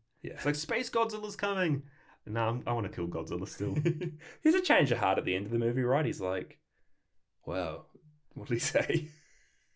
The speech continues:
Speaker 1: <laughs> "Wow, Godzilla lives here too," or something.
Speaker 2: Sure, yeah.
Speaker 1: Um,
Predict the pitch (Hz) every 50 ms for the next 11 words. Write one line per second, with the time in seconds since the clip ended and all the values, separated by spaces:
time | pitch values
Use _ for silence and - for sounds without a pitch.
0 | _ _ _ _ _ _ _ - - - - - - - - 190 151 - - 185
1 | 180 - - - - - - 92 87 87 85 90 85 82 80 80 92 98 107 104
2 | 104 110 113 113 - - 110 113 110 - - 120 107 92 - - - - - -
3 | - - - 87 85 82 - 90 - - - _ _ _ _ _ _ _ _ _
4 | _ _ _ _ _ _ _ _ _ _ - - - - _ _ _ _ _ _
5 | _ _ _ _ _ _ _ _ _ _ _ _ _ _ - _ _ _ - -
6 | - - 85 82 82 85 - - _ - - - 113 98 85 85 - - - -
7 | - - - - - - - - - - - - - - - - - - - 110
8 | 110 101 98 98 98 82